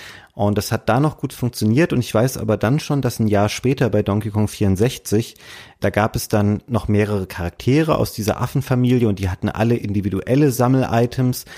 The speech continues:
Und da war es schon ein bisschen an dem Punkt, wo man dachte, okay, hier dreht sich jetzt sowas, was eine Motivation ist, Level zu erkunden oder verdreht sich zu einer Art Arbeit. Also es wurde eine riesige Fleißaufgabe, irgendwann das alles zu machen.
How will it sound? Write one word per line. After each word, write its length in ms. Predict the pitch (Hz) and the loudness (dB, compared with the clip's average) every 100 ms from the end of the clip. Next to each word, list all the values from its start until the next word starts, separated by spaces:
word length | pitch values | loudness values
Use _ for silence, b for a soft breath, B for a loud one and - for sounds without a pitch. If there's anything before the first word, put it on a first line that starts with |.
| B B B | B B B
Und 240 | - 113 - | -4 -2 2
da 160 | 135 | 2
war 100 | 175 | 2
es 140 | 175 - | 0 0
schon 160 | 151 | 0
ein 80 | 147 | 0
bisschen 300 | 185 - 185 | -2 -2 -2
an 120 | 160 | 0
dem 120 | 160 | 0
Punkt, 300 | - 160 160 | 0 -2 -2
wo 40 | 143 | 0
man 160 | 139 | 0
dachte, 540 | 131 135 - 143 135 - _ - | 0 -4 -2 0 0 -4 _ -8
okay, 580 | - - 110 131 180 - B B | -8 -2 2 2 2 -4 B B
hier 500 | B - 139 160 170 - | B -2 2 2 2 -4
dreht 440 | 131 104 117 165 | -6 0 2 0
sich 200 | - 131 | -4 -2
jetzt 200 | 117 107 | -2 -2
sowas, 520 | - 110 120 - - | -2 0 0 -2 -4
was 240 | 110 113 - | -4 -2 0
eine 60 | |
Motivation 800 | 110 110 - 101 98 - 113 151 165 | 0 0 0 -2 0 0 2 2 2
ist, 220 | 160 - | -2 -2
Level 320 | 107 117 123 | 0 0 0
zu 140 | - | -2
erkunden 800 | 98 98 - 131 170 - 180 180 | -2 -2 -2 -2 -2 -2 0 0
oder 280 | - 120 117 | -2 0 0
verdreht 640 | - - 131 131 120 143 - | -2 -2 -2 0 2 2 0
sich 180 | 139 | -6
zu 100 | - | -2
einer 180 | 117 117 | -2 0
Art 220 | 104 - | 0 -2
Arbeit. 580 | - 123 135 98 90 - - B B | 0 2 4 4 2 -2 -12 B B
Also 140 | 101 | -6
es 120 | 101 | -2
wurde 160 | 113 123 | 0 0
eine 140 | 110 | 0
riesige 280 | 104 147 147 | -4 -4 -4
Fleißaufgabe, 920 | - - 131 165 - 107 - - 104 107 | -4 0 2 0 -2 -4 -2 -2 0 0
irgendwann 380 | 113 117 107 | 0 0 0
das 180 | 113 107 | -2 -2
alles 300 | - 117 - | -4 -4 -2
zu 100 | - | 0
machen. 460 | 104 139 - 120 | 2 2 2 0